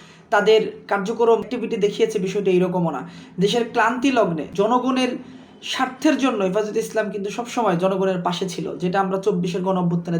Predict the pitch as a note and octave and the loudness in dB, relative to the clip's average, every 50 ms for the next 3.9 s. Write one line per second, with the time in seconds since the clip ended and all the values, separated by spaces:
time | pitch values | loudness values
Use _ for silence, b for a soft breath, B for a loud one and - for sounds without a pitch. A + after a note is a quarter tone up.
0 | F3 G3+ G#3+ A3+ - - - - B B B B B B A3 G#3+ - B3+ B3 A#3 | 0 0 0 -2 -6 -6 -8 -10 B B B B B B -4 0 2 0 0 2
1 | B3 B3 - - B3+ A3 G#3 G3+ G3 A3 A3+ A3+ A#3 G#3+ A3+ F#3 G3 G3 F#3+ G#3+ | 0 -2 -2 -2 0 2 2 2 2 2 0 -2 0 -2 0 0 0 0 0 0
2 | G3 G3 F#3 F3+ F3 F3 - - - - - - F3+ F#3 G#3+ A3 G#3+ - - A3+ | 0 2 2 0 0 -2 -8 -16 -20 -18 -8 -8 -4 0 0 0 0 0 -4 -6
3 | A3 - - A3+ A#3+ B3+ C4 - B B B B B B B - G3 B3+ | -6 -4 0 0 0 0 -2 -6 B B B B B B B -2 -2 -2